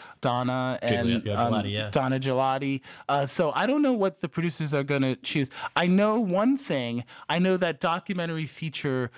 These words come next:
Speaker 1: will always be on the show because
Speaker 2: Okay.
Speaker 1: I will always fight
Speaker 2: Yes.
Speaker 1: to make sure that documentary feature is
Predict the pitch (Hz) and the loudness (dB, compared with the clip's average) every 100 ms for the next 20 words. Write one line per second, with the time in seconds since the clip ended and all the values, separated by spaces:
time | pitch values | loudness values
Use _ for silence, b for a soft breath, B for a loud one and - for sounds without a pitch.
0 | B B 156 151 143 135 151 151 139 123 | B B 0 0 2 2 2 0 -2 -2
1 | 139 127 123 123 - 127 120 117 131 139 | 0 2 0 0 0 2 2 0 0 2
2 | 127 139 139 139 147 160 175 - - 135 | 2 2 0 2 2 0 -2 -4 -2 -2
3 | 117 - 107 92 - 147 135 - - 147 | -2 -4 -6 -4 -2 0 -2 -2 0 0
4 | 127 110 - B - 131 135 139 - 165 | 2 0 -2 B -2 0 0 -2 -2 -2
5 | 156 160 - 139 131 - 113 104 B B | 0 -2 -4 -4 -4 -2 -2 -2 B B
6 | 127 131 123 | 0 0 -2